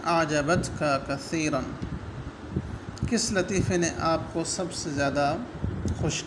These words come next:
کیا ہے، یا کون سا لطیفہ سب سے زیادہ آپ کو بھلا لگا ہے؟ تو جو جو لطیفہ آپ کو زیادہ پسند ہے، آپ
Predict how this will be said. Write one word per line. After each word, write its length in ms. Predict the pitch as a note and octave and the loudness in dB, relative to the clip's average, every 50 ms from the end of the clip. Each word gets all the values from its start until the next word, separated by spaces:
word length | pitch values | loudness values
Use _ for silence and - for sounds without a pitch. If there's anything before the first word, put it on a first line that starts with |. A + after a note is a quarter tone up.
| - | -4
کیا 240 | - C#3+ C#3 C3+ C3 | -4 -2 -2 0 0
ہے، 140 | C3+ C#3 C#3 | 0 0 0
یا 120 | C3+ C3+ B2+ - | 0 -2 -2 -2
کون 180 | D#3 D#3 E3 E3 | 0 2 2 2
سا 180 | - - F3 D#3+ | 4 4 4 4
لطیفہ 600 | D3+ C3+ - - D3+ D3+ C3+ - D#3 D3+ D3+ D#3+ D3 | 2 0 -2 -4 -6 -4 -2 -2 -2 -2 -2 -2 -2
سب 200 | - F3+ D#3+ - | -2 -4 -4 -4
سے 120 | - - | -6 -4
زیادہ 240 | - D3 C#3 C3+ C#3+ | -2 -2 0 2 2
آپ 260 | C#3 C3 C3 - - | 2 0 0 -2 -4
کو 80 | D#3+ D3 - - | -6 -6 -4 -4
بھلا 220 | - C#3+ C#3 D3+ D#3 | -2 2 4 4 4
لگا 320 | C#3+ C#3 - - A2+ A#2 A#2 - | 4 2 0 -2 -4 -4 -4 -6
ہے؟ 60 | - - - - - - - - - - - - - - - - - - - - - - - - - - - - - - - - - - - - - - - - - - - | -6 -8 -8 -10 -10 -10 -10 -10 -12 -12 -14 -8 -6 -6 -6 -6 -8 -10 -12 -10 -10 -10 -10 -12 -12 -12 -12 -12 -12 -12 -14 -14 -12 -10 -8 -6 -6 -6 -6 -6 -8 -8 -4
تو 80 | - D#3 | -4 2
جو 180 | D3 F#3+ G#3+ | 4 6 6
جو 140 | A#3 G#3+ G#3+ | 6 6 4
لطیفہ 380 | G3 F#3 F3 - G#3 F#3 - A3 | 4 2 2 0 0 2 4 6
آپ 160 | F#3+ F3 - - - | 6 6 4 2 0
کو 100 | F#3 E3+ | 0 2
زیادہ 280 | D3+ D#3 D3+ D3 E3+ F3 - | 4 4 4 4 4 2 2
پسند 320 | E3+ E3+ - G3 G3 F#3+ F3+ | -2 0 0 0 0 2 2
ہے، 120 | F3+ F#3 | 4 4
آپ 120 | F3+ E3+ | 4 4